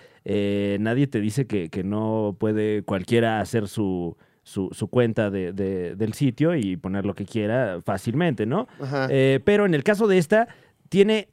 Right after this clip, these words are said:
Speaker 1: hoy por hoy un ochenta y seis por ciento de aprobación de la crítica, que ya es un, eh, un, pues, un, una certificación de frescura.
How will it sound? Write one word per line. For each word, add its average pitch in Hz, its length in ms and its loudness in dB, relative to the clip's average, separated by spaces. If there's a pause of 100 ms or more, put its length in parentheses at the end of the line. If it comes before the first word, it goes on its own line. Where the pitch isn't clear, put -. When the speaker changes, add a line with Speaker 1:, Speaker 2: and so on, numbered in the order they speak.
(120)
Speaker 1:
hoy 196 160 6
por 180 160 4
hoy 208 160 2
un 190 240 4
ochenta 147 560 4
y 147 60 2
seis 196 240 4
por 160 180 2
ciento 196 500 4 (420)
de 123 340 4
aprobación 143 500 2
de 135 80 4
la 113 140 2
crítica, 160 500 2
que 110 160 -4
ya 110 240 0
es 104 180 -4
un, 104 400 -4
eh, 73 240 -12
un, 98 480 -8
pues, - 240 -18
un, 101 160 -8 (120)
una 113 160 -4
certificación 131 840 -4 (320)
de 92 220 -4
frescura. 147 640 -2